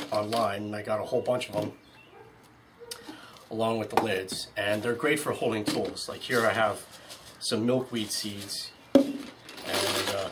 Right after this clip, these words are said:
some of my m-, small screwdrivers, but I keep all kinds of things in these containers,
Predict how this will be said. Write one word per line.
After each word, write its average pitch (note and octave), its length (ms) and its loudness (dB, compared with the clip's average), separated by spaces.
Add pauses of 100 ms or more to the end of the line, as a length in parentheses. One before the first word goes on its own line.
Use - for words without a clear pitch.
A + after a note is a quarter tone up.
some B2+ 180 4
of A#2+ 100 6
my A2 120 6
m-, A2 260 -2
small A#2 300 0
screwdrivers, G#2 680 0
but A#2+ 160 0
I A#2+ 80 4
keep B2 260 -4
all A2+ 120 0
kinds A2 340 0
of F#2+ 220 -12 (840)
things A2+ 280 0
in G#2+ 100 -4
these G#2 160 -4
containers, G2+ 840 -4